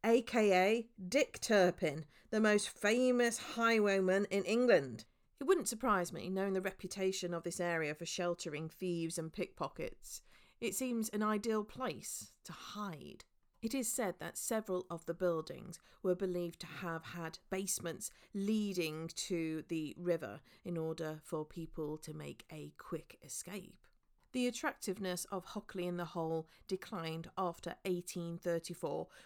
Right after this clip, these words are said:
with the introduction of the Large Animals Act, therefore preventing blood sports such as bull and bear baiting. Now, that wasn't the end of Hockley in the Hole,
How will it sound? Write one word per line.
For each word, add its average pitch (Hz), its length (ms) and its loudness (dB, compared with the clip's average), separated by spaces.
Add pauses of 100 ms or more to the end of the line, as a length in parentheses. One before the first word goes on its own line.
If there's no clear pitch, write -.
with 240 140 0
the 240 120 -2
introduction 180 760 -2
of 170 240 -6
the 165 260 -2
Large 165 540 -4 (120)
Animals 175 360 -2
Act, - 380 -8 (280)
therefore 170 640 2
preventing 160 800 -4 (140)
blood 185 220 2
sports - 400 -4
such 156 180 -4
as 175 120 -6
bull 160 440 0
and 156 300 -6 (120)
bear 196 280 2
baiting. 160 640 -4 (320)
Now, 220 180 2
that 262 160 2
wasn't 254 220 -2
the 220 180 -4
end 214 320 0
of 160 120 -2
Hockley 170 340 -10
in 165 100 -6
the 160 80 -8
Hole, 165 380 -6